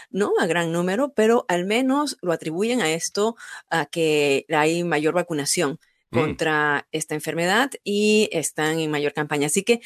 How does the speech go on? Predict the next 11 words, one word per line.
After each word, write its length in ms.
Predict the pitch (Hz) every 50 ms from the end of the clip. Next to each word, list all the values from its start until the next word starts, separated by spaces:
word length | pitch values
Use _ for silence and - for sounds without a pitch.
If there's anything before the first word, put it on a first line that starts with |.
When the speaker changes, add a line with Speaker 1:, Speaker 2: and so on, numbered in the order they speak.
| - - - -
Speaker 1:
las 100 | - 190
personas 320 | - 196 185 - 247 302 302
que 100 | - 226
viven 240 | 208 202 202 196 190
tanto 640 | - 190 180 190 190 - 202 196 190 190 190 185 - -
en 680 | 175 165 160 156 156 151 151 151 147 147 147 151 151 151 156
Maryland 480 | 175 180 180 180 170 180 180 175 180
y 60 | 175 -
cualquier 320 | - 151 147 - 170 165
área 400 | 160 156 156 165 160 156 156 - -
de, 260 | - 170 151 143 143